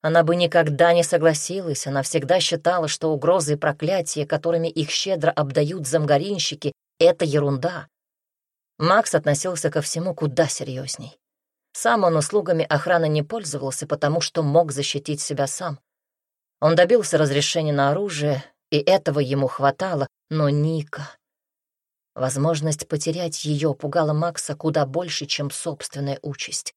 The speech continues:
Поэтому он и договорился, что за Никой будут постоянно следить, когда она не рядом с ним.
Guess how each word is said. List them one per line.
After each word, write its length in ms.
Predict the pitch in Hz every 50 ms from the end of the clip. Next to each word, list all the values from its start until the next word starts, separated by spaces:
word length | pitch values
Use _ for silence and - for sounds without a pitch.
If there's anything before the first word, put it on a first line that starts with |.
| _ _ _ _ _ _ _ _ _ _
Поэтому 480 | - 185 202 220 - 202 196 190 185 -
он 220 | - 202 208 202 196
и 160 | - - 190
договорился, 840 | 156 180 165 143 175 170 170 170 160 160 147 131 127 - - 135
что 180 | - - - 151
за 160 | 131 151 151
Никой 440 | 175 214 214 - - 175 160 143 - _ _ _ _ _ _ -
будут 320 | 160 208 226 214 - -
постоянно 680 | - 190 180 156 - - 180 170 156 190 202 190 185 165
следить, 540 | - - 165 165 156 135 202 214 208 -
когда 340 | - - 143 139 135 160 - -
она 220 | 147 147 151 147
не 140 | 147 147 147
рядом 340 | 151 165 151 135 143 135 127
с 160 | - - -
ним. 220 | 135 123 113 120